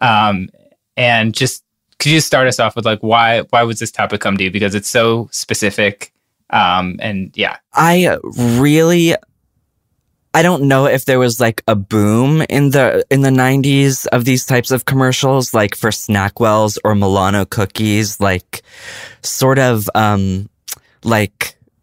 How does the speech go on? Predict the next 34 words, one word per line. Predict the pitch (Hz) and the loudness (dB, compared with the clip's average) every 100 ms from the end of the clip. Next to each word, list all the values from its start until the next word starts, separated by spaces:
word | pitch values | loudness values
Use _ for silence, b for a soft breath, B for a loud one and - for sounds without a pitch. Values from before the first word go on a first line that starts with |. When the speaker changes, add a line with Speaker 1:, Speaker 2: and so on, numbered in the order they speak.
| _ _ _ _ _ - | _ _ _ _ _ -18
Speaker 2:
just, | - 139 - | -4 -4 0
like, | 131 - - | 0 -2 0
indulgent, | 123 117 98 123 117 120 110 110 98 | 2 2 0 0 2 2 0 -2 0
like, | 104 - | -2 -2
geared | - 117 110 | 0 0 0
towards | - 104 82 | -2 -2 0
moms. | 98 90 92 101 92 - 92 | 0 2 2 2 0 -2 -2
Like, | 104 101 92 - - B B B B | 0 0 -2 -8 -16 B B B B
like, | 123 - - b b b | -2 -4 -14 b b b
"You | 131 226 | 2 2
need | 165 - | 2 0
something | - 104 101 90 | 0 0 2 0
too, | 80 - 117 85 | 0 0 2 0
don't | 69 98 90 | 0 0 0
you, | 101 101 | 2 2
Mom? | 104 98 104 117 - - | 4 2 0 -4 -6 -2
Rich, | 101 101 113 107 - - - - | 0 2 2 0 -2 -10 -10 -2
dark | 110 107 - | 0 0 -2
chocolate." | - 120 110 - 120 120 _ B B B B B | -2 0 -2 -2 -4 -4 _ B B B B B
And | 127 | 0
then | 127 127 | 2 2
it's, | 127 107 120 | -2 -6 0
you | 120 | 2
know, | 104 | 2
there's, | 101 104 101 | 2 0 2
like, | 95 - - _ _ - - | 0 -2 -14 _ _ -20 -10
kids | - 131 107 95 | -2 0 0 0
banging | 101 98 98 | 0 2 2
on | 95 | 2
the | 92 | 0
door, | 87 90 | 0 2
and | 87 90 | 0 -2
she's | 98 | -2
like, | 95 90 - | -2 -2 -4